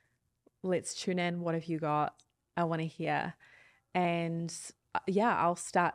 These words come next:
tuning in and I close my eyes and I breathe and I feel and I allow my intuition to come and I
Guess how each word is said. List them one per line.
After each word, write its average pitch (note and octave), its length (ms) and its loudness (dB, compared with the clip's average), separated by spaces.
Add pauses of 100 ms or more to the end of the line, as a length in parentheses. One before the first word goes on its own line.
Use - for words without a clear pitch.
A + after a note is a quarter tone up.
(160)
tuning F3+ 360 -2
in G#3+ 240 2
and E3+ 100 0
I D3+ 80 0
close E3+ 360 -2
my D#3+ 200 -4
eyes G3+ 540 2
and E3+ 80 -4
I E3 140 -4
breathe G3+ 520 2
and F3 100 0
I D#3+ 100 -2
feel G#3 520 0
and F3+ 100 0
I F3 80 2
allow E3+ 300 2
my F3+ 200 0
intuition F3+ 500 -4
to - 80 -10
come F#3 240 -4
and E3+ 80 0
I D#3+ 120 0